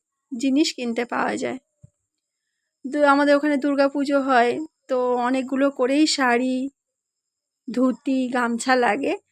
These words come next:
তো এই চলে এসেছি এখানে তাই জন্য কিনতে। এখানে অনেক কিছুই বিক্রি হচ্ছে, আপনারা দেখতেই পাচ্ছেন।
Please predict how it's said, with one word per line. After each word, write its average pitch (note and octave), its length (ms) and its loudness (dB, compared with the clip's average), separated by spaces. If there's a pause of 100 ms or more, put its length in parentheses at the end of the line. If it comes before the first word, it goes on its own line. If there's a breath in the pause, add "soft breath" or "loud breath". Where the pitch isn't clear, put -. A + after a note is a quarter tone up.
(480)
তো - 20 0 (100)
এই C4 200 4
চলে B3 280 -2
এসেছি B3+ 260 -2
এখানে C4 240 -2 (120)
তাই B3+ 180 0
জন্য B3 260 0
কিনতে। B3+ 420 -4 (1400)
এখানে D4 200 4
অনেক C#4+ 240 2
কিছুই D4+ 300 -2
বিক্রি C4+ 420 -4
হচ্ছে, C4 400 -2 (300)
আপনারা A#3 360 -2
দেখতেই C4 420 -4
পাচ্ছেন। D4 500 -2